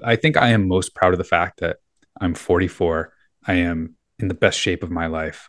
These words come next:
I am pretty much the happiest I've ever been in my entire life. I am good job, security, all of these things, because I didn't give up, because I went, "Hmm, this is painful. Let me push into it or lean into it," like Jeremy was saying,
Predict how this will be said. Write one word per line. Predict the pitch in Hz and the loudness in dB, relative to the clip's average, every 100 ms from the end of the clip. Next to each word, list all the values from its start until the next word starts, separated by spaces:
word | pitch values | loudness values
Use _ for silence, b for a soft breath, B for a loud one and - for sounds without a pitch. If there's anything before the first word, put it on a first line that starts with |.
| - | -6
I | 85 | -4
am | 85 78 - _ | -4 -6 -10 _
pretty | 131 113 | 4 6
much | 107 101 | 6 4
the | - | -2
happiest | - 95 - 87 80 87 | 0 -2 0 -4 -4 -4
I've | 90 | -4
ever | 87 82 | -4 -4
been | 85 78 78 _ _ _ _ - | -4 -4 -10 _ _ _ _ -6
in | 90 | -4
my | 85 | -2
entire | 80 - 85 80 | -4 -2 -2 0
life. | 80 78 - 95 | -4 -6 -8 -6
I | 82 | -6
am | 80 82 _ _ _ _ _ _ | -6 -10 _ _ _ _ _ _
good | 120 95 | 2 2
job, | 85 87 85 82 - | 2 2 2 0 -4
security, | - - 98 87 82 85 | -10 -6 -2 0 -2 0
all | 98 98 | 4 4
of | 85 | 4
these | - - - | -4 -8 -4
things, | 85 82 80 b b b b b _ _ | -4 -4 -8 b b b b b _ _
because | 104 107 | 0 2
I | 95 | 2
didn't | 92 90 82 | 2 -2 -2
give | 85 | 0
up, | 87 80 _ | 0 -2 _
because | 80 - 85 | -8 -6 -4
I | 80 | -4
went, | 80 76 _ - | -6 -8 _ -2
"Hmm, | 127 120 104 85 - | 4 6 4 0 0
this | 104 92 | 0 2
is | 104 | -2
painful. | - 104 95 - 82 | -2 -2 -2 -2 -2
Let | 87 92 | -2 -6
me | |
push | 92 90 - | -4 -4 -2
into | 90 87 82 | -6 -4 -6
it | 78 | -4
or | 85 | -4
lean | 90 98 92 | -2 -2 -2
into | 90 - 82 | -4 -4 -4
it," | |
like | 80 78 | -4 -10
Jeremy | 82 78 78 80 | -10 -10 -10 -10
was | - | -10
saying, | 82 80 | -10 -12